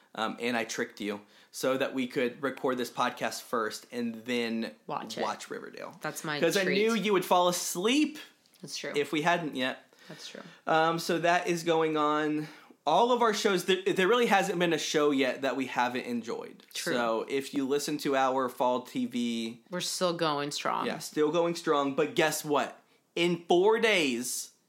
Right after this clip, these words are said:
Speaker 1: The Walking Dead season premiere
Speaker 2: Shh.
Speaker 1: comes on. And also, Stranger Things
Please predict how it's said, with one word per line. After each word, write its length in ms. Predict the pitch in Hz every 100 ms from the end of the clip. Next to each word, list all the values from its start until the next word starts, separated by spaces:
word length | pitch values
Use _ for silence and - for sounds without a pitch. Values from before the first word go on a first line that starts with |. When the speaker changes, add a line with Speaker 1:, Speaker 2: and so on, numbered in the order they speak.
| _ _ _
Speaker 1:
The 80 | 135
Walking 500 | 123 127 135 180 156
Dead 260 | 139 120 120
season 520 | - 123 120 123 120
premiere 420 | - 127 120 104
Speaker 2:
Shh. 500 | 101 95 - - -
Speaker 1:
comes 280 | - 110 113
on. 340 | 107 98 95 104 _ _ _ -
And 180 | 127 - -
also, 680 | 139 160 165 127 110 98 104 _ _ _ _ _ _ _ -
Stranger 540 | - 147 135 135 120
Things 500 | - 98 92 95 -